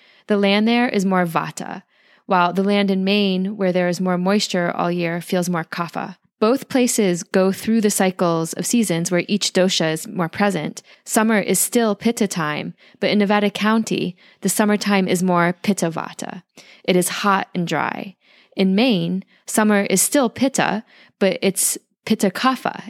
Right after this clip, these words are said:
It's humid, and there can be a heaviness or thickness in the air. Neither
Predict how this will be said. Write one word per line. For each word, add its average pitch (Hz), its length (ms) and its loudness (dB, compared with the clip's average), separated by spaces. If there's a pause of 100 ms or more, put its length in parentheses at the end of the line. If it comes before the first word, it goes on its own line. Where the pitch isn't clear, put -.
It's - 280 -4
humid, 240 480 0
and 190 120 2
there 185 80 2
can 196 120 0
be 190 100 2
a 180 40 2
heaviness 175 580 0
or - 100 -6
thickness 185 540 -4
in 156 60 -8
the 151 140 -8
air. - 260 -8 (480)
Neither 277 480 2